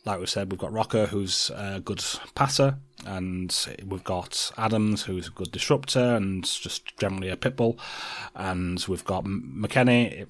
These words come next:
depending on whether we end up signing him or not, who c-, can carry the ball, but I don't think he's massively press resistant. I, I'm, I'm not sure if he's, if he's as press resistant as I'd want.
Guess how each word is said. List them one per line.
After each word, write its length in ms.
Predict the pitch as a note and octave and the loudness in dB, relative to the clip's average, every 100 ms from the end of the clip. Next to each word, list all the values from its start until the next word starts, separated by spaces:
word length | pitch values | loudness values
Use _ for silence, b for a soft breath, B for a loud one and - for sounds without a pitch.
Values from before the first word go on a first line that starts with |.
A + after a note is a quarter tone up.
| - | -14
depending 320 | - G#2+ G2 | -8 -2 0
on 80 | F#2+ | 0
whether 180 | G2 F2+ | 0 0
we 140 | F#2+ | 0
end 160 | F#2+ F#2 | 0 -2
up 100 | G2 | 0
signing 280 | - G2+ G2 | 2 2 2
him 100 | G2 | 0
or 40 | |
not, 280 | G2 G2 - | 0 -2 -4
who 340 | - F#2+ F#2 F#2 - _ _ | -2 -2 -2 -6 -14 _ _
c-, 80 | - _ | -14 _
can 320 | - - C#3 C#3 | -4 4 6 6
carry 280 | C#3 C#3+ | 6 6
the 80 | C#3+ | 8
ball, 380 | C#3+ D3+ D#3 - b b b b b b _ | 8 8 8 2 b b b b b b _
but 140 | G#2 G#2 | -4 -2
I 80 | |
don't 220 | G#2 B2+ B2 | 4 4 6
think 240 | A#2+ A2+ | 4 4
he's 220 | A2+ G#2+ | 4 4
massively 600 | G#2+ G#2+ A#2 - A#2 A2 | 6 6 6 6 2 2
press 320 | G2+ A2 - | 2 0 0
resistant. 500 | G2+ G#2 - B2 A#2 - _ - | 2 2 4 4 4 0 _ -12
I, 260 | G#2 G2+ G2+ | -8 -8 -8
I'm, 160 | G2+ G2+ | -6 -4
I'm 80 | |
not 140 | G#2 G2+ | -4 -2
sure 160 | G#2+ | -2
if 60 | G2+ | -2
he's, 100 | G2+ | -4
if 220 | G2 G2+ | -6 -6
he's 460 | G2+ F#2+ - - - - _ - | -4 -2 0 0 -2 -12 _ -4
as 140 | G#2 - | -2 -2
press 260 | - G#2 | -2 -4
resistant 320 | - G2+ - F#2+ | -2 -2 -2 -4
as 280 | G2 G2 | -6 -6
I'd 120 | F#2+ F#2 | -6 -4
want. 360 | F#2+ G#2 - | -2 -2 -6